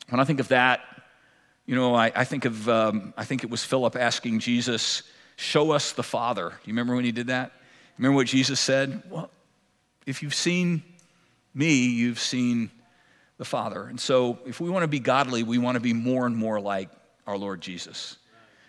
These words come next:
And as I think about that, I just think about the fruit of the Spirit. More loving, more joyful, more peaceful, more patient, more kind. All of the things that,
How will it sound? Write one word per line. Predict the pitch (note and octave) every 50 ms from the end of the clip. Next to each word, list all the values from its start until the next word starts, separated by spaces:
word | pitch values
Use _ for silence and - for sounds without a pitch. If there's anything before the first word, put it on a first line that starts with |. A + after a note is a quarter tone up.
| _ _
And | - A#2 A#2 A#2 A#2 - -
as | B2 A#2+
I | E3 D#3
think | D3+ G3 E3 E3
about | C#3+ C#3+ C#3 -
that, | D3+ C#3 C3+ C3
I | A#2+ B2+ C#3+
just | D3 C#3+ -
think | - A#2 F#2+
about | A2 A2+ A2+ -
the | - A2+
fruit | - - B2+ B2 A2+
of | A#2 G#2+
the | G#2
Spirit. | - - - - A#2+ G#2 F2 F2+ - - - - - - - - _ _
More | - A#2+ C3 C#3
loving, | B2+ B2 A2 G#2 - E2+ - D#2+ - - _ _ _ _ _ _ _ _ -
more | A#2+ B2+ C#3
joyful, | B2 A2+ B2 A#2+ G#2+ G2+ - - - - - - _ _ _ -
more | B2 B2+ C3+ C3+
peaceful, | - - - G2+ E2 - - - - - - _ _ _ _ _ -
more | A#2 B2+ C3 B2+
patient, | - - A#2 G#2+ F2+ - - - - - _ _ _ _ _
more | - B2+ C3 B2+
kind. | - - - F2 D#2 F3 F3 - _
All | - D3+ D#3 D#3 E3
of | E3 C#3+ B2+
the | A#2+ A2+
things | - B2+ A2+ G#2+ G#2 G2+
that, | - G#2+ G2 G2+